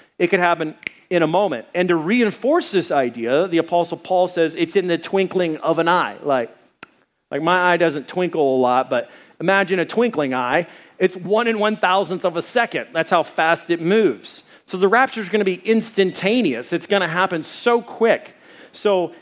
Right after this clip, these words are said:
all the loved ones that you loved before will be raised first. Their bodies, they'll get new physical bodies, be reunited with their soul. They'll be up in heaven, and then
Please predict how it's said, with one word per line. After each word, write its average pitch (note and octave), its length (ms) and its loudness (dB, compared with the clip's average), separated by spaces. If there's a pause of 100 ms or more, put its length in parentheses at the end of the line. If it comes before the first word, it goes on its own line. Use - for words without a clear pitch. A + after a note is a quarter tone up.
(240)
all G#3+ 280 2
the G#3 100 2
loved G3 280 2
ones G3+ 180 0
that F#3 160 -2
you F#3+ 80 -6
loved F3+ 260 0
before F#3+ 440 2
will E3 140 0
be D#3+ 120 0
raised D3+ 400 2
first. F#3 640 0
Their D3+ 220 4
bodies, D#3 600 0
they'll D3+ 160 2
get C#3 160 0
new E3 220 0
physical F3+ 520 -4
bodies, D3 580 2 (300)
be D#3 140 2
reunited E3+ 760 0
with C#3 160 -4
their B2+ 120 -4
soul. F3 540 2
They'll C#3+ 180 -2
be B2 240 -4
up F#3+ 280 -2
in D3+ 260 0
heaven, A3+ 560 -2 (340)
and D#3+ 200 0
then C3 360 -2